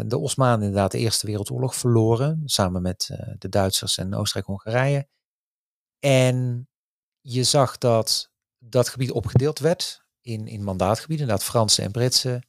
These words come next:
En dat Groot-Brittannië het mandaat kreeg inderdaad over Palestina. Dat omvatte toen ook nog wat we nu Jordanië noemen, dat klopt.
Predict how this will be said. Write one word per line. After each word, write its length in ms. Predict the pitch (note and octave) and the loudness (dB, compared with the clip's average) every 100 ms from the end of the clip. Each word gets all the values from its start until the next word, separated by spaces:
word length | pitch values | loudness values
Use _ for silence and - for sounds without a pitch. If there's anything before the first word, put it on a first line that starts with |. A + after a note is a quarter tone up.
| _ _ _ _ _ _ _ | _ _ _ _ _ _ _
En 520 | B2+ A#2 A#2 A2+ A2+ | 0 2 2 0 -4
dat 300 | G#2+ G#2+ G#2 | 0 2 0
Groot-Brittannië 920 | - C3 A#2 A2+ - A#2 A#2 A2 G2+ G#2+ | -2 -4 -4 -2 0 0 2 2 0 -4
het 160 | A2+ - | -10 -8
mandaat 360 | G2 G2 F#2+ | -4 0 -2
kreeg 200 | - F#2+ | -2 -6
inderdaad 380 | G#2+ G2+ A2 C3+ | -4 0 2 2
over 180 | B2+ F#2 | 0 -2
Palestina. 580 | F#2 E2 - G#2+ G2+ C#3 | -4 -4 -4 -4 -4 -2
Dat 200 | D3 - | -4 -4
omvatte 400 | G#2 G#2+ A#2+ G#2 | -6 0 -2 -2
toen 220 | G#2 G2+ | -6 0
ook 220 | G#2 A2+ | 0 2
nog 220 | G#2 F2 | -4 -4
wat 160 | - - | -8 -8
we 80 | F#2 | -6
nu 160 | G#2 | -6
Jordanië 500 | F#2+ F2 E2 D#2+ A#2 | -8 -8 -6 -4 -2
noemen, 220 | B2+ D3+ | -2 0
dat 120 | E3+ - | -2 -4
klopt. 340 | - D#3 - | -6 -8 -8